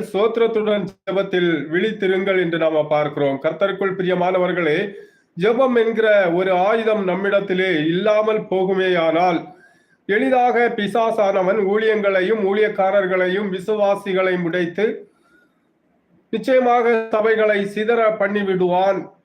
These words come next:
என்பதை நாம் எப்பொழுதுமே நினைவில் வைத்துக் கொள்ள வேண்டும். இயேசு கிறிஸ்துவோடு அவருடைய சீசர்கள் இருந்த, நடந்த அந்த காலங்களிலும் கூட அவர்களால்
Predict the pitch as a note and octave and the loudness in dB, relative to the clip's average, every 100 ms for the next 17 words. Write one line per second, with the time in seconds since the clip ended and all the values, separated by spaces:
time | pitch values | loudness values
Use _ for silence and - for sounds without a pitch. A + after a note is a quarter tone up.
0 | _ _ _ _ - G3 G3+ F#3+ F#3+ F#3 | _ _ _ _ -4 0 2 2 2 2
1 | F3+ F3 F3+ F#3+ F#3 F3+ F3+ F3+ F3+ E3+ | 2 0 -2 -2 0 2 2 2 2 0
2 | E3+ G3 F#3 E3+ E3 E3 D#3+ D#3 D#3 D3+ | 0 0 0 0 -2 -2 -2 0 0 0
3 | D3+ C#3 D#3 C3+ - _ _ _ _ _ | 0 0 -2 -2 -8 _ _ _ _ _
4 | _ _ _ _ _ _ - G#3 B3 C4+ | _ _ _ _ _ _ -2 0 0 0
5 | - B3+ A#3+ C4 B3+ C4 G#3+ A#3+ A#3+ F#3+ | 0 0 2 2 4 4 2 2 0 0
6 | A#3 A3+ A3+ A3 A3 F#3 - A#3 B3+ B3 | 2 2 2 2 2 0 -2 -2 -2 0
7 | B3 A#3 A#3 A#3 G3+ G3 A3+ A3 F#3+ D#3 | 0 2 2 0 -2 -4 -2 0 2 0
8 | A#2+ - _ _ _ _ _ _ F3+ G#3 | -4 -14 _ _ _ _ _ _ -2 0
9 | C4 B3+ A#3 A3+ G#3+ G3+ F#3+ G#3 B3 A#3 | 2 2 2 2 2 0 0 0 0 0
10 | G#3+ G#3+ G#3 G3 F#3 F#3 G3 G3+ - E3 | 0 0 -2 -2 0 2 2 0 -2 -2
11 | F#3+ G#3 G#3 G3+ G#3 E3+ D#3+ | 0 0 2 2 2 0 -4